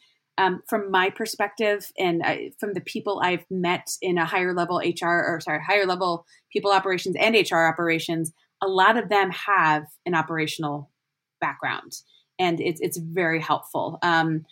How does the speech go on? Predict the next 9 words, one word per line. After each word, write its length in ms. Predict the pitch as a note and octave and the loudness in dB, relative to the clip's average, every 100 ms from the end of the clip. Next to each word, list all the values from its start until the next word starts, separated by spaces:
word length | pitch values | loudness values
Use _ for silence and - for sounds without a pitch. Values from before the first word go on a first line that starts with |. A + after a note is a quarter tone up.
| _ _ | _ _
also 520 | G3 G3 G3+ G3 F#3 - | 0 2 0 2 0 -2
making 360 | G3 F#3 G3+ F3+ | 0 0 0 -4
sure 320 | - F#3 F3+ | -4 -4 0
that 180 | F3 F3+ | 0 0
you 80 | E3 | -2
have 160 | F#3 F3 | -2 -2
a 40 | |
good 240 | F3 F3+ F3+ | -2 -2 -2
understanding 760 | F3+ F3 - E3 D#3+ E3 D#3+ | -2 -2 -4 -2 -2 -2 -2